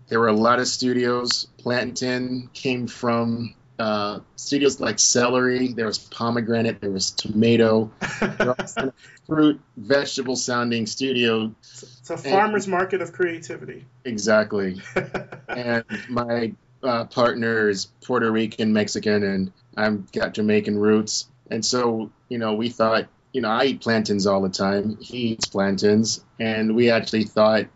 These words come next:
Speaker 1: there was something nice about that third world kind of construct,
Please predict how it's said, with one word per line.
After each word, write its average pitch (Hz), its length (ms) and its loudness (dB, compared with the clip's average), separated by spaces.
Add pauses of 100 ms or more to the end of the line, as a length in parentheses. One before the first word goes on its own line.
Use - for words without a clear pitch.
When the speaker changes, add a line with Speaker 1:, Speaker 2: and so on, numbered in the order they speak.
(120)
Speaker 1:
there 113 100 0
was 110 140 2
something 107 380 2
nice 107 280 4
about 98 260 -2
that 98 280 -2
third 107 300 2
world 101 440 2 (240)
kind 101 200 -4
of 95 140 -4 (220)
construct, 104 640 -2